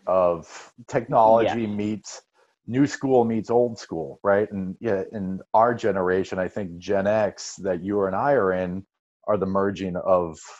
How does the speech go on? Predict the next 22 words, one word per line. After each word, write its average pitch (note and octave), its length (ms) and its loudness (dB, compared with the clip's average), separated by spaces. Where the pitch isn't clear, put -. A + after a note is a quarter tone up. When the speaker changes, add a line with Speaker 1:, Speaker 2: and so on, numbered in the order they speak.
Speaker 1:
those E2 340 -4
two, E2 420 -6
of D#2 240 -2
we F#2 280 -6
use G#2+ 300 -2
technology, G2 720 2
but F2 160 -2
we F#2 100 0
also F2+ 300 2
know F2 300 0
how F2 160 4
to E2+ 240 0
pick B2 160 -2
up G#2+ 120 -2
the G2+ 60 -4
phone F#2+ 540 0
and F2+ 280 -10
go, F2 560 0
you F#2+ 140 -8
know, E2+ 220 -2
sh-, - 180 -18
uh, D#2+ 160 -8